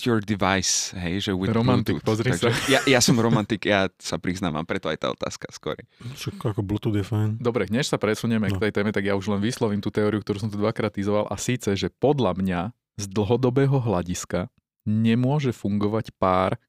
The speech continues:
Speaker 2: ak má jeden iPhone a druhý má Android. Jak si posielate fotky?
Speaker 3: Neposielame si.
Speaker 2: Cez WhatsApp? Cez WhatsApp?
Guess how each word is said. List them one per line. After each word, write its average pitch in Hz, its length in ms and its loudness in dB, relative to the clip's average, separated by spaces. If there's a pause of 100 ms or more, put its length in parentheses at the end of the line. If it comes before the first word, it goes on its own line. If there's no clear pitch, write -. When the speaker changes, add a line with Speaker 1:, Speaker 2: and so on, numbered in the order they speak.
Speaker 2:
ak - 180 -8
má 98 140 0
jeden 101 320 0
iPhone 104 500 -2
a - 100 -10
druhý 104 320 -2
má 104 140 0
Android. 98 480 -2
Jak 113 260 0
si - 140 -4
posielate 95 500 -2
fotky? - 380 -10 (680)
Speaker 3:
Neposielame 95 540 -6
si. 92 80 -6
Speaker 2:
Cez 107 160 2
WhatsApp? 151 480 -2 (880)
Cez 101 400 -6
WhatsApp? 151 480 -2